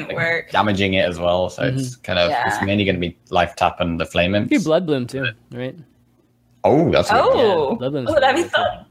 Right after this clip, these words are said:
Speaker 2: fun.
Speaker 1: <laughs>
Speaker 2: Yeah.
Speaker 1: This card would be really good, though. This card would be
Speaker 2: Yeah.
Speaker 1: great.
Speaker 3: Yeah. Uh, okay,
Speaker 2: Yeah.
Speaker 3: so I got Lich,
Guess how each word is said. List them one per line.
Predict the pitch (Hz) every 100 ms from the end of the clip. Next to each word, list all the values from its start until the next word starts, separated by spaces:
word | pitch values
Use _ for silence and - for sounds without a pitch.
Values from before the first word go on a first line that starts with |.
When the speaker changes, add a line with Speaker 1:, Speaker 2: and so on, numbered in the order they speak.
| _ -
Speaker 2:
fun. | 143
Speaker 1:
<laughs> |
Speaker 2:
Yeah. | 185
Speaker 1:
This | 147 147
card | 233 240
would | 160
be | 117
really | 92 120 98
good, | 139 -
though. | - 104
This | - -
card | 110 -
would | -
be | -
Speaker 2:
Yeah. | 208 - - -
Speaker 1:
great. | 107
Speaker 3:
Yeah. | 101 101 - _ - - - _ -
Uh, | 120 127
okay, | 208 226
Speaker 2:
Yeah. | 170
Speaker 3:
so | 170
I |
got | 160 190 190
Lich, | 165 156 -